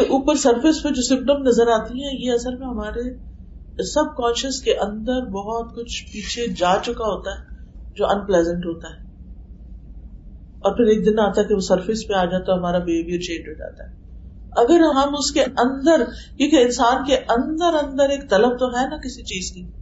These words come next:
بعضوں کا سمجھتا ہے انسان شاید مجھے مال چاہیے، مجھے کمپینین چاہیے، مجھے سیر و تفریح چاہیے، یہ سب کچھ کرنے کے بعد پھر کیوں ہیں آپ پریشان؟ تو اب تو آپ کو خوش ہو جانا چاہیے۔ وہ اس لیے کہ صرف ان چیزوں سے یہ ویکیوم نہیں بھر سکتا۔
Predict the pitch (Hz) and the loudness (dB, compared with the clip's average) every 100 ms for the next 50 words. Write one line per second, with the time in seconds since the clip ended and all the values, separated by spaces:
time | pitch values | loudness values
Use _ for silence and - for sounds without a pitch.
0 | - - - 226 240 277 277 262 262 262 | -18 -18 0 2 4 4 4 4 2 2
1 | 254 247 240 233 226 220 220 196 196 214 | 0 0 0 0 0 -2 -2 2 2 2
2 | 220 208 190 202 196 190 196 190 190 202 | 0 -4 -4 -6 -8 -8 -6 -4 0 0
3 | 214 208 208 196 196 196 190 190 185 - | 0 -4 -2 -4 -4 -8 -8 -8 -8 -12
4 | - - - - - - - - 202 208 | -18 -18 -18 -18 -18 -18 -10 0 4 4
5 | 208 196 214 - 196 - 180 233 262 285 | 4 2 0 0 -2 -2 -6 -2 0 0
6 | 294 330 330 262 269 285 262 254 254 285 | 4 4 4 4 4 2 2 2 2 0
7 | 277 262 247 190 196 180 175 156 - - | 2 0 2 2 2 -2 -4 -8 -12 -18
8 | - - - - 196 - 240 233 233 240 | -18 -18 -6 0 2 4 2 2 0 2
9 | 233 226 214 208 196 180 180 - - - | 2 0 -2 -6 -6 -6 -6 -12 -16 -20
10 | - - - - - - - - - - | -20 -20 -20 -18 -18 -18 -16 -18 -16 -8
11 | 226 233 226 - 254 285 247 180 - - | 4 4 4 0 0 4 4 4 0 -8
12 | - - - 220 208 - 262 262 - - | -20 -18 -8 -4 -4 0 0 0 -6 -16
13 | - - - - - - 220 220 202 190 | -18 -18 -18 -18 -18 -6 0 0 0 0
14 | 208 190 214 208 185 170 - 214 190 175 | -2 0 0 2 0 0 -2 -4 -4 -2
15 | 208 180 175 - 175 - | 0 2 0 0 -4 -6